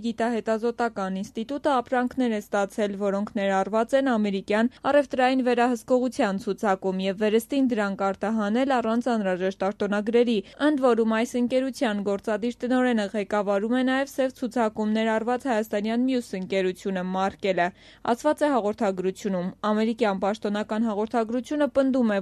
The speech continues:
որ վերջինս բիզնեսով է զբաղվում իրանական կազմակերպության հետ, որն ամերիկյան պատժամիջոցների տակ է գտնվում։ Մինչդեռ Երևանի կապի միջոցների գիտահետազոտական ինստիտուտի ղեկավար Մհեր Մարկոսյանը տեղի ունեցածը թյուրիմացություն է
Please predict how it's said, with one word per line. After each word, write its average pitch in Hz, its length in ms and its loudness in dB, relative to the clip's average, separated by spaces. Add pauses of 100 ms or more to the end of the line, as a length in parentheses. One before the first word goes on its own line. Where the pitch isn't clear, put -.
որ 196 160 2
վերջինս 220 540 0 (100)
բիզնեսով 214 560 0
է 254 80 4
զբաղվում 226 560 2
իրանական 208 440 -2 (100)
կազմակերպության 254 920 2
հետ, 196 200 2
որն 196 260 2
ամերիկյան 208 560 0
պատժամիջոցների 208 1040 0
տակ 180 240 0
է 170 100 -4
գտնվում։ 185 520 -2 (180)
Մինչդեռ 269 400 4
Երևանի 262 480 2
կապի 240 320 0
միջոցների 240 640 0
գիտահետազոտական 240 1120 0
ինստիտուտի 214 500 -4 (100)
ղեկավար 220 560 -2
Մհեր 220 340 0
Մարկոսյանը 269 680 2
տեղի 247 240 4
ունեցածը 240 440 0 (100)
թյուրիմացություն 214 760 0
է 190 80 2